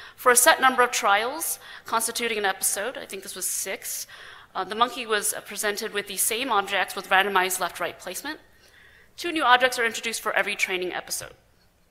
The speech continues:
Over the course of training with many object pairs, the monkey, uh, the monkeys gradually learned to identify the rewarded objects, um, just from observing the outcome of the first trial. So that by the end of training, indicated by this red line here, after many episodes,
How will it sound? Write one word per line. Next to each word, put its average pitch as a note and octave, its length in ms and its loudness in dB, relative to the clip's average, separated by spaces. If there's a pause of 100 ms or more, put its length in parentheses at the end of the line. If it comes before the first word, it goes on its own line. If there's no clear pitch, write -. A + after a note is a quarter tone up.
(600)
Over A#3 140 2
the C#4 60 -2
course - 260 -4
of B3+ 80 -10
training A3 400 -2
with G3+ 140 -8
many A3+ 280 2
object A3 400 -2
pairs, E3 380 -6 (260)
the G3 60 -8
monkey, G#3+ 520 -4
uh, E3+ 180 -8 (160)
the G#3+ 60 -8
monkeys A3 240 -6
gradually A3+ 360 2
learned A3 220 2
to A3+ 60 -2
identify G3+ 520 2
the F#3 80 -10
rewarded G3 480 0
objects, E3 560 -6 (400)
um, D#3+ 220 -12 (400)
just B3+ 260 0
from A3 320 4
observing G#3 520 0
the G3 120 -4
outcome F#3+ 380 0
of F3+ 80 -6
the F3+ 60 -8
first - 280 -10
trial. - 300 -6 (320)
So - 120 -8
that G#3+ 120 0
by G#3+ 100 8
the A3 140 2
end A3 100 2
of C4+ 80 -6
training, B3 460 2
indicated A3 440 -4
by G3 120 4
this G3 160 -8
red F3+ 160 0
line A#3+ 220 0
here, F3 260 -8
after F#3+ 180 -2
many F3+ 240 -2
episodes, F#3+ 560 -6